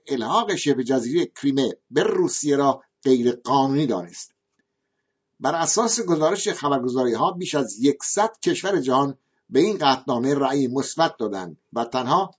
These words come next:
یازده کشور با آن مخالفت کردند. پنجاه و هشت کشور نیز در این رأیگیری‌ها غایب بودند.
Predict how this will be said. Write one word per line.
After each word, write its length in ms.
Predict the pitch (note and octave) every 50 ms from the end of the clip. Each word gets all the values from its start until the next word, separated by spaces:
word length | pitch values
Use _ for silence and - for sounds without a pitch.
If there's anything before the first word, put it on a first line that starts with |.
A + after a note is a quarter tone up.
| _ -
یازده 540 | C3+ C#3 D3+ D3 C#3+ C3+ B2+ B2 G#3 G3+ F#3+
کشور 480 | F3 - C#3 B2 - - E3 D#3+ C#3
با 120 | A2 A2+ A2+
آن 140 | G#2+ G#2+ G#2+
مخالفت 460 | G#2+ G#2 - G#2+ G2+ F2+ G2+ F#2+ -
کردند. 440 | - G#2+ F#2+ F2 F#2+ F#2 E2 D2 - _ _ _ _ _ _ _ _ _ _ _ _ _ _ _ -
پنجاه 380 | - A#2 B2+ C3 A#2 C3+ C#3 C3
و 20 |
هشت 360 | A2+ G#2+ D3 E3+ F3 - - -
کشور 380 | D#3 C#3+ - - D3+ F#3 G3
نیز 280 | G3+ G#3+ A#3 A3+ F#3 D#3
در 100 | D#3 D3+
این 160 | F3 F#3 D#3+
رأیگیری‌ها 800 | D3+ C#3+ C3 B2 A#2 G#2 A2+ A#2+ A2+ G#2 G2 B2 C3 C3+ - _ -
غایب 360 | C#3+ D3+ D3+ C#3+ C#3 A#2+ -
بودند. 280 | - - - - -